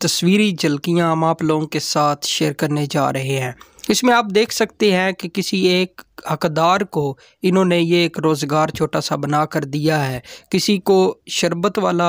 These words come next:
या किसी को टिक्की समोसे बनाने के लिए रोज़गार बना कर दिया है। फ्रेंड्स, हज़ारों नहीं बल्कि लाखों लोगों की ज़िंदगियों में अहम किरदार अदा करने वाली इस जोड़ी ने इस सफ़र का आगाज़ कब किया, इतनी रकम कहाँ से आती है इनके पास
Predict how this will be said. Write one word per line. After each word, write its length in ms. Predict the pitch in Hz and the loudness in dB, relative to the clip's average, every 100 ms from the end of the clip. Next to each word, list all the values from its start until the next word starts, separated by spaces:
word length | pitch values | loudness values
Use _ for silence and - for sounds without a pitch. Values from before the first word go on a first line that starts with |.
| 170 | 2
या 180 | 165 165 | 0 -2
किसी 300 | 156 185 180 | -2 -4 -4
को 180 | 160 165 | 0 0
टिक्की 440 | 156 - 170 - 180 | 0 -4 -2 0 0
समोसे 520 | 175 165 175 - 170 | 2 2 0 0 0
बनाने 380 | 160 151 160 170 | 0 0 2 0
के 120 | 165 165 | 0 -2
लिए 220 | 160 160 | 0 2
रोज़गार 480 | 160 147 143 156 151 | 2 0 0 0 0
बना 240 | 147 156 | -2 -2
कर 180 | 147 147 | -2 -6
दिया 300 | 139 151 156 | -6 -2 0
है। 80 | 151 - - | -2 -6 -2
फ्रेंड्स, 380 | 208 247 240 208 | 0 0 2 2
हज़ारों 420 | 151 160 180 233 | 2 2 2 2
नहीं 240 | 202 208 202 | 2 2 2
बल्कि 320 | 196 185 190 | 0 0 -2
लाखों 420 | 170 175 - 214 | 0 0 0 2
लोगों 340 | 190 175 190 185 | 2 4 2 2
की 180 | 190 156 | 0 0
ज़िंदगियों 580 | 139 156 156 175 196 | 0 0 2 2 4
में 220 | 185 175 165 | 4 2 0
अहम 320 | 175 175 175 | 0 2 2
किरदार 440 | 170 160 160 160 - | 0 0 2 2 0
अदा 260 | 170 160 170 | 0 0 0
करने 380 | 160 147 165 170 | -2 -2 0 2
वाली 320 | 151 151 156 151 202 | 0 2 0 0 0
इस 200 | 185 - | 0 -2
जोड़ी 400 | 156 170 180 208 | 0 2 4 2
ने 200 | 208 185 190 | 2 2 2
इस 260 | 208 - | 0 0
सफ़र 260 | 233 - 202 | 0 0 -2
का 160 | - 175 | 0 0
आगाज़ 640 | 175 180 156 170 180 - - | 0 -2 2 2 2 -2 -2
कब 200 | 185 180 | -2 -2
किया, 400 | 180 165 165 156 - - _ _ _ _ _ - | -2 0 2 0 -6 -20 _ _ _ _ _ -2
इतनी 340 | 190 247 262 | 2 4 4
रकम 320 | 208 185 262 254 | 2 2 2 2
कहाँ 340 | 175 160 208 | 2 2 0
से 160 | - 208 | 2 0
आती 280 | 185 - 226 | 0 0 0
है 140 | 208 | 2
इनके 260 | 202 202 202 | 0 -2 -4
पास 440 | 185 190 196 190 | 0 2 2 0